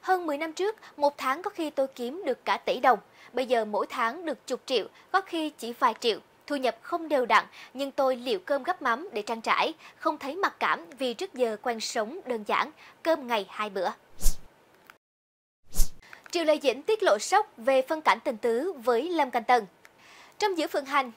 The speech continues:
Triệu Lê Dĩnh vừa là nữ chính, vừa đảm nhận vai trò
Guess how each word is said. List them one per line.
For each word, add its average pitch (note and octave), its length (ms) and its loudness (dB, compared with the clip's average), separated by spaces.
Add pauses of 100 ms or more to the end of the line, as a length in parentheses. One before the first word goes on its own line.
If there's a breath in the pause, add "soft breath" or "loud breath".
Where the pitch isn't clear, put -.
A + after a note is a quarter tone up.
Triệu B3+ 140 0
Lê A#3+ 120 0
Dĩnh A#3 320 -2
vừa D4 240 2
là C4+ 260 0
nữ A3+ 320 -4
chính, C#4 260 0 (140)
vừa A#3+ 140 2
đảm A3 220 2
nhận C4 140 -6
vai A3+ 140 -6
trò G#3+ 220 -2